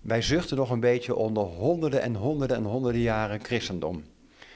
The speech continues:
Hè, met al, met die hele moraal van het christendom. Je brood en de zweet is aanschijn verdienen. Je moet hard je best doen. Je moet dit, je moet dat.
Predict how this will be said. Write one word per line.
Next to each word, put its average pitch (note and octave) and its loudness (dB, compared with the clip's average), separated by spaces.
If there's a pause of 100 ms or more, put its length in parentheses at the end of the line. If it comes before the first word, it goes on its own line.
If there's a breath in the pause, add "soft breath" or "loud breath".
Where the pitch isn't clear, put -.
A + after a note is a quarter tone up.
(160 loud breath)
Hè, B2 0
met A#2+ 0
al, A#2+ 2
met A2+ -2
die A2+ -2
hele C3+ 2
moraal A#2+ 0
van G#2+ -2
het G2+ -4
christendom. A#2 -2 (380 loud breath)
Je G#2+ -6
brood G#2+ 0
en G#2+ -2
de G2+ -2
zweet G#2 0
is G2+ -4
aanschijn A2 -2
verdienen. B2+ 2
Je A2+ 0
moet G#2+ -2
hard A#2 -4
je G#2+ -6
best A#2+ 0
doen. C3+ 0
Je A2+ 2
moet A2 -2
dit, C#3+ 0
je A#2 0
moet A2+ 2
dat. B2+ 0